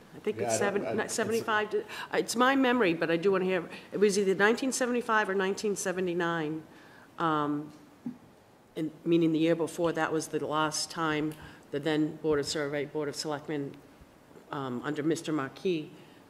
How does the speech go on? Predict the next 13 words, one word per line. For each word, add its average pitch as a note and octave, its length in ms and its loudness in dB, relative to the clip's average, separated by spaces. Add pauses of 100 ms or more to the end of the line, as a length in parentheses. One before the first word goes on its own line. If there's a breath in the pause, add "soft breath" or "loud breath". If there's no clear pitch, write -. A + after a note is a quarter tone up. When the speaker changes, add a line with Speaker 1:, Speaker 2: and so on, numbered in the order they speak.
(140)
Speaker 1:
um, D3+ 200 -4
accepted E3 440 -6
some D3 160 -6
private C#3+ 340 -2
ways, D3 320 -4
and D3 140 -4
then, D3 360 -2
um, C3+ 380 -8
there D3 80 -6
was C#3 140 -4
a C#3+ 40 -8
moratorium D3 640 -4
put C#3+ 220 -10